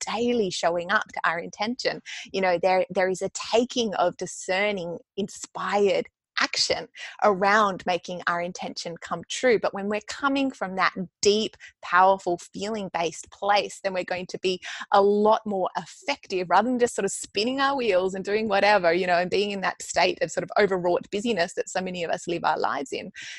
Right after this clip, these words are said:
You know, when we're coming from such this deep feeling-based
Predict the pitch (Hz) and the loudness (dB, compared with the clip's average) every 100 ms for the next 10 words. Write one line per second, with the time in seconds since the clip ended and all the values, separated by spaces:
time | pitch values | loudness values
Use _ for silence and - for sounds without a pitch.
0 | 247 208 190 202 202 - - 247 254 262 | -2 0 2 0 -2 -4 -4 2 2 2
1 | 262 - 180 - - - 185 - 170 190 | -2 -4 -8 -4 -6 -4 -6 -4 0 0
2 | 196 - 185 180 175 170 175 - - | 0 -4 -8 -6 -6 -2 -2 -2 -10